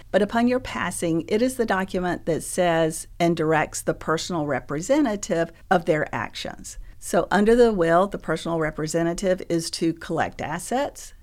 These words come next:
pay creditors, and then distribute anything remaining to the beneficiaries.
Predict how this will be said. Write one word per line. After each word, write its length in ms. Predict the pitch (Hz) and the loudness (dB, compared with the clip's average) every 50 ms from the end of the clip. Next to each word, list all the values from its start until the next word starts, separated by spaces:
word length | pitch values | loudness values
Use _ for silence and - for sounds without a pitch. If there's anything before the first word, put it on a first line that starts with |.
| - - | -20 -14
pay 280 | - - 190 165 160 | -6 -2 -2 -2 -2
creditors, 800 | 156 - - 160 147 151 165 170 175 - 240 226 226 233 233 - - - - - | -2 -4 -4 -2 -2 -2 -2 -4 -6 -4 -2 -2 -2 -4 -6 -10 -16 -14 -6 0
and 240 | 175 170 170 170 160 | 2 2 2 4 4
then 180 | 175 165 170 | 4 2 2
distribute 580 | 165 170 165 - - - 175 160 165 165 170 160 | 2 0 -4 -4 0 0 0 2 2 0 0 0
anything 360 | 127 160 170 165 165 175 170 | 0 0 -2 -2 -2 -2 -2
remaining 400 | 165 165 170 165 143 151 156 160 | 0 0 0 0 0 0 -2 -2
to 100 | - 196 | -2 -2
the 80 | 202 208 | -2 0
beneficiaries. 880 | 208 190 190 190 - - 277 254 - - 156 127 127 127 123 123 - | 0 -2 -2 -4 -6 -8 -8 -8 -6 -4 -4 -2 -2 -2 -4 -6 -8